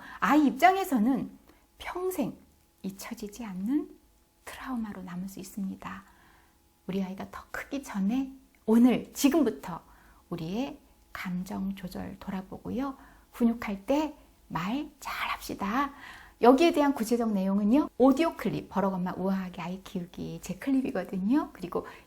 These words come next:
임영주 티비에 있으니까요. 꼭 보시고 참조하셨으면 좋겠습니다. 오늘도 귀한 내 아이들과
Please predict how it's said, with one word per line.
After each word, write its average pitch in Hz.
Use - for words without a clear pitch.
임영주 175
티비에 214
있으니까요. 190
꼭 -
보시고 -
참조하셨으면 208
좋겠습니다. 233
오늘도 285
귀한 180
내 180
아이들과 185